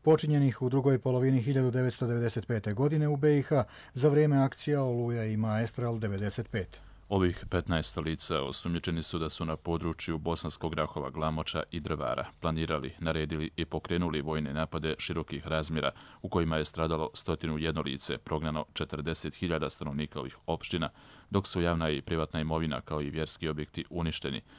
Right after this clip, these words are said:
Speaker 2: saopšteno iz Ministarstva unutrašnjih poslova Republike Srpske. U izvještaju koji je Centar javne bezbjednosti Banja Luka podnio trećeg jula, ova lica terete se za zločin protiv čovječnosti,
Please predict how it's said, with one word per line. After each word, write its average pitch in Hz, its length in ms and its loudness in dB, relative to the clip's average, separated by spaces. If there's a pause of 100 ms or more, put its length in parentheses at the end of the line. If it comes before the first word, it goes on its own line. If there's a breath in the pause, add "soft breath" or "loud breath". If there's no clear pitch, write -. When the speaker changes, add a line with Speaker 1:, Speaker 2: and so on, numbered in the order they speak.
(140 loud breath)
Speaker 2:
saopšteno 80 540 -2
iz - 100 -6
Ministarstva 76 640 -4
unutrašnjih 78 500 -6
poslova 67 420 -8
Republike 55 500 -12
Srpske. - 360 -4 (540 loud breath)
U 90 100 4
izvještaju 85 420 2
koji 82 260 -2
je 80 120 0
Centar 80 420 -2
javne 80 220 -2
bezbjednosti 78 520 -2
Banja 76 180 -4
Luka 80 260 -4
podnio 80 320 -2
trećeg 82 380 -4
jula, 69 260 -4 (100)
ova 82 160 0
lica 82 280 -2
terete 80 320 -6
se 80 140 -6
za 69 280 -4
zločin 78 380 -6
protiv 73 320 -6
čovječnosti, 67 640 -4